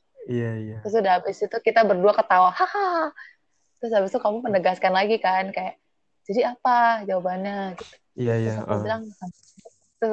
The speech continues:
Speaker 2: aku bilangnya kan sambil senyum-senyum malu gitu kan, kayak, "Ih, mau, iya, mau." <laughs>
Speaker 1: Iya.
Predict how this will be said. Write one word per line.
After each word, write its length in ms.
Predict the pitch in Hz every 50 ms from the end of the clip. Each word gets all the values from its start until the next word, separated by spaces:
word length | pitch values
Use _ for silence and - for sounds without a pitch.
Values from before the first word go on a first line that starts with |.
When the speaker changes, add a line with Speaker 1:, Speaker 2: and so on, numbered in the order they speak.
| 208
Speaker 2:
aku 100 | 196 - 208 208
bilangnya 360 | 208 196 190 190 190 196 208 214
kan 80 | 214 220 214
sambil 280 | 214 208 185 180 185 185 180 185 180
senyum-senyum 640 | 190 190 180 175 175 175 - - 185 180 180 180 175 175
malu 280 | 175 175 175 175 180 180 180 175
gitu 140 | 180 175 185 180
kan, 140 | 185 185 180 180
kayak, 160 | - - - _ _ _ _ _ _ _ _ -
"Ih, 140 | 180 185 - - _ -
mau, 300 | 190 170 180 190 190 190 190 -
iya, 300 | 190 196 196 196 196 180 - -
mau." 240 | 175 170 170 170 180 - _
<laughs> 260 | - - - - 247 - - - - - - - - - _ _ - - - _ _ _ _ _ _ _ _ -
Speaker 1:
Iya. 480 | 131 123 117 117 113 110 110 110 113